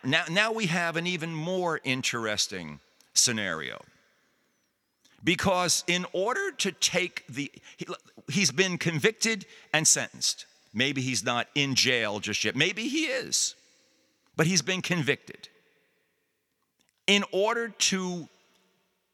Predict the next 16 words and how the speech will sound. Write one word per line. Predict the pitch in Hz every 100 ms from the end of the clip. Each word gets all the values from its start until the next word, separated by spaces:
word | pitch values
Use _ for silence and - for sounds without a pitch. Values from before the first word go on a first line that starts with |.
| _ _ _ _ - - -
just | 110 - 196 127 98
get | 180 214
to | - 180
the | 147
steps | 135 - 175 180 -
of | 151 120
the | 135
courthouse, | - 180 214 127 69 52 - - - _ _ _ _ _ _ _ _ _ _ -
assuming | - 185 185 160
he's | 165 147
under | 156 151 139
some | - 151 156
kind | 127 127
of | 117
house | 101 110 104 107
arrest, | 85 58 53 -